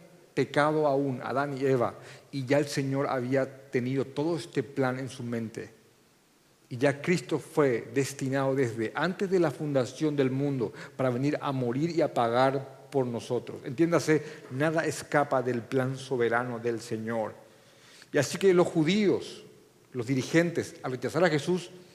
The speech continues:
truncaron los planes de Dios y Dios dijo, "Ah, bueno, plan A se fue. Eh, ¿cuál es el plan B?". Ah, ah, cu-, no, eso no fue lo que ocurrió. Siempre estuvo esto en los planes del Señor. Y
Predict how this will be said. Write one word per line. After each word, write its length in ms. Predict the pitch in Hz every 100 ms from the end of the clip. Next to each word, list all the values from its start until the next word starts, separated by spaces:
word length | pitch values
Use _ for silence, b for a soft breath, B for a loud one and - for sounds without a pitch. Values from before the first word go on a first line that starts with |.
| B B _ _ _ _ _ _ -
truncaron 460 | 143 117 - 123 165
los 100 | 165
planes 240 | 160 160
de 120 | 151 131
Dios 340 | 147 175 - B B
y 60 | 139
Dios 180 | 151
dijo, 280 | 151 156 156 B B
"Ah, 100 | 151
bueno, 260 | 135 139 117
plan 300 | 156 156 151
A 100 | 156
se 120 | 131
fue. 280 | 120 113 98 - B B B
Eh, 200 | 123 120
¿cuál 140 | 175 170
es 20 |
el 60 | 151
plan 160 | 143
B?". 180 | 143 139 - - - - - _ _
Ah, 160 | 151 -
ah, 240 | 143 127 -
cu-, 160 | - 110 -
no, 300 | 170 180 180 101 - -
eso 160 | 135 175
no 80 | 180
fue 80 | 170
lo 60 |
que 60 | 156
ocurrió. 300 | 160 160 175 - - _ _ _ _
Siempre 640 | - - 160 165 165 147 127
estuvo 540 | - - 151 139 -
esto 340 | 143 - -
en 140 | 131 120
los 120 | 113
planes 320 | - 143 131
del 120 | 135
Señor. 420 | - 117 131 135 - - - B B B B B
Y 320 | 147 147 156